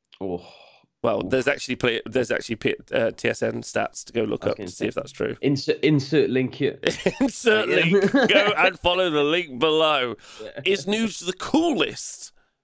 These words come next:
Speaker 2: Beast of Chaos
Speaker 1: Okay.
Speaker 2: player in the world? Maybe.
Speaker 1: Probably, yeah.
Speaker 2: Yeah,
Speaker 1: Yeah.
Speaker 2: maybe. Yeah.
Speaker 1: Probably.
Speaker 2: Uh, so shout out to him 'cause there's some great tech in there. Like, it might be super worth having a deep dive.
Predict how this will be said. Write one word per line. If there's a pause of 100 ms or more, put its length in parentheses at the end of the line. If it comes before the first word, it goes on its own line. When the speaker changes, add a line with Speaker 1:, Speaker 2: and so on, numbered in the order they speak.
(380)
Speaker 2:
Beast
of
Chaos
Speaker 1:
Okay.
Speaker 2:
player
in
the
world? (580)
Maybe.
Speaker 1:
Probably, (100)
yeah. (380)
Speaker 2:
Yeah,
Speaker 1:
Yeah.
Speaker 2:
maybe. (400)
Yeah.
Speaker 1:
Probably. (280)
Speaker 2:
Uh,
so
shout
out
to
him
'cause
there's
some
great
tech
in
there.
Like,
it
might
be
super
worth (240)
having
a
deep
dive.